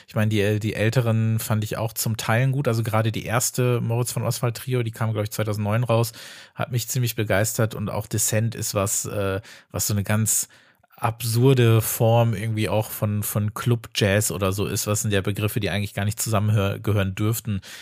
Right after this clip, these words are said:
ähm, aber in einer Form, die, äh, die allen Beteiligten sehr gut steht. Fand ich großartig. Äh, ich werf noch ins Rennen, das ist, glaub ich, die einzige Platte, die ich so richtig hier einordnen würde von allen Sachen, aber wenn, dann die,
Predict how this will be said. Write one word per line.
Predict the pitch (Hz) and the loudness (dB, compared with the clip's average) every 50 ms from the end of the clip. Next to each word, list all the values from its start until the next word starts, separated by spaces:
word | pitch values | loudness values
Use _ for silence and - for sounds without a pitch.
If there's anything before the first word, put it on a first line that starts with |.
| - - - _ - | -20 -20 -20 _ -10
ähm, | 98 92 95 92 92 92 90 _ _ _ _ _ _ _ _ _ _ _ - - - | -8 -6 -4 -4 -4 -6 -8 _ _ _ _ _ _ _ _ _ _ _ -20 -8 -6
aber | - 92 92 95 92 92 | -4 0 2 2 2 2
in | - 101 | 0 0
einer | 98 95 98 | 0 -2 -2
Form, | - - 107 101 95 95 92 87 | -2 -2 -2 0 0 0 -2 -4
die, | - 87 85 87 87 87 - | -6 -6 -6 -6 -6 -6 -6
äh, | 92 90 87 85 | -6 -6 -6 -8
die | 87 - 95 69 | -6 -6 -6 -4
allen | - 92 92 90 | -4 -4 -4 -4
Beteiligten | 92 - - 95 85 85 - - 98 90 | -6 -4 -4 -2 -2 -2 -4 -6 -8 -6
sehr | 90 82 | -6 -6
gut | 78 87 - | -6 -6 -6
steht. | - - - 82 78 - | -6 -6 -6 -6 -6 -4
Fand | - 98 92 | -4 -4 -4
ich | 92 - | -4 -6
großartig. | - - 98 98 - - 92 90 92 - - - - - - - - - - | -6 -4 -4 -4 -2 -4 -4 -4 -4 -6 -8 -10 -18 -18 -18 -20 -20 -10 -6
Äh, | - 104 - | -4 -4 -2
ich | - 127 - | -2 -2 0
werf | 131 120 120 - | 2 2 2 2
noch | 139 131 131 - | 2 2 2 2
ins | 113 120 117 - - | 0 -2 -2 -2 0
Rennen, | - 120 127 143 139 135 127 120 - - 156 - | 0 0 2 2 2 2 0 -2 -4 -8 -12 -8
das | - 110 - - | -6 -4 -4 -2
ist, | 117 127 - | -2 -2 0
glaub | 135 123 | 0 0
ich, | 123 | 0
die | - - - | 0 -4 -6
einzige | - 120 143 170 165 - 147 139 139 | -6 -2 0 0 0 0 0 0 0
Platte, | 131 - 139 139 - 135 | 2 2 0 0 0 0
die | 127 127 | 0 -2
ich | 123 | 0
so | - 131 123 | 0 0 0
richtig | 117 156 160 - - - 147 135 - | 2 2 0 0 0 0 -2 -2 0
hier | - 151 139 139 131 123 - | 0 2 2 4 2 2 0
einordnen | - 135 147 139 135 135 131 131 127 120 113 113 | -2 -2 0 0 0 0 0 0 -2 -2 0 2
würde | 120 131 147 147 147 | 2 2 4 2 2
von | 131 - 131 | 0 -2 -2
allen | 123 123 127 131 | -2 0 -2 0
Sachen, | 127 135 127 - 123 | 0 0 0 0 0
aber | 110 107 107 104 | 0 2 2 4
wenn, | 110 117 143 156 143 | 4 4 4 4 4
dann | 135 120 117 113 | 4 4 2 2
die, | 113 123 135 151 170 170 | 0 2 2 2 0 0